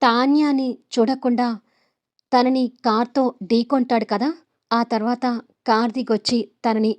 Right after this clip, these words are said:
వెనుకగా చూస్తుంటాడు. ఆ తర్వాత నుండి స్టోరీ కంటిన్యూషన్. గౌతమ్కి తను వెనుకగా కనిపిస్తూ ఉంటుంది. మోచేతి గాయం చూసుకుంటున్న తనని చూస్తూ తాన్యా అని గుర్తుపట్టలేక,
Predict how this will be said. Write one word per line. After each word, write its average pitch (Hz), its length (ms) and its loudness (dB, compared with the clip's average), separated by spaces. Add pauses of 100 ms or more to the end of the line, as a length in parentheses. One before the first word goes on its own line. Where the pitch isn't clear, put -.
వెనుకగా 214 420 -2
చూస్తుంటాడు. 208 640 -4 (520)
ఆ 262 120 4
తర్వాత 254 380 0
నుండి 226 300 -2
స్టోరీ 226 320 0
కంటిన్యూషన్. 208 640 -6 (2500)
గౌతమ్కి 302 800 0 (100)
తను 254 200 -2 (140)
వెనుకగా 262 520 -4
కనిపిస్తూ 220 600 -10
ఉంటుంది. 208 520 -6 (500)
మోచేతి 294 680 -2
గాయం 226 480 -6
చూసుకుంటున్న 226 520 -6
తనని 226 580 -6 (100)
చూస్తూ 226 440 -4 (440)
తాన్యా 285 480 0
అని 269 300 -8
గుర్తుపట్టలేక, 226 920 -6